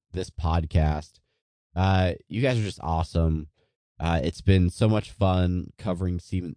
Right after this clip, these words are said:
season six with you, getting your feedback, your, your emails, your comments, your messages, direct messages, the comments in the Twitch stream. Uh, we have, we have a really cool community growing, uh, on Twitch,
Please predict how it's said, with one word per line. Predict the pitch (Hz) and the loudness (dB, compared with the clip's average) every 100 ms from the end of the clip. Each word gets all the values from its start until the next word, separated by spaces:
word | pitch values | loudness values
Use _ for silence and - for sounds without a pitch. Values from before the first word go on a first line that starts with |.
| _ | _
season | - 113 101 87 | -6 -4 -4 -6
six | - 110 - - _ _ _ _ _ | -4 -6 -6 -20 _ _ _ _ _
with | - 139 - | -4 -2 0
you, | 131 123 120 110 | 2 4 2 0
getting | 101 113 107 | 0 2 4
your | 95 | 2
feedback, | - 110 101 92 95 92 92 - - | -2 -4 -4 0 2 2 0 -4 -12
your, | 82 85 82 78 | -4 -2 -2 -2
your | 67 - | -8 -8
emails, | 104 110 104 95 92 90 - | -2 2 4 4 2 -2 -4
your | 73 | -8
comments, | - 101 92 87 85 82 | -2 0 2 2 0 -2
your | 80 | -6
messages, | 82 85 - 87 82 80 | -2 -4 -4 -4 -2 -2
direct | - 92 95 - | -2 0 0 -2
messages, | 92 - 92 92 90 - _ _ _ _ | -4 -2 -2 0 0 -4 _ _ _ _
the | 98 | -8
comments | - 120 123 117 110 - - | -2 0 4 4 2 -4 -2
in | 107 | 2
the | 101 | 2
Twitch | - 113 107 | 2 -2 -2
stream. | - - 110 110 104 101 _ _ _ _ - | -8 -2 0 2 0 -4 _ _ _ _ -8
Uh, | 95 95 90 | -2 0 0
we | 107 | 2
have, | 131 120 | 2 2
we | 120 | 2
have | 120 | 2
a | 113 | 2
really | 127 139 | 2 2
cool | 123 123 123 120 113 110 _ _ _ _ | -2 -2 0 2 0 -2 _ _ _ _
community | - 107 107 107 104 98 | -2 2 4 4 2 2
growing, | 98 98 98 95 95 | 4 4 4 2 0
uh, | - 85 90 - | -2 -4 -4 -4
on | 80 87 | -4 -4
Twitch, | - 95 92 - - | -2 0 0 -2 -12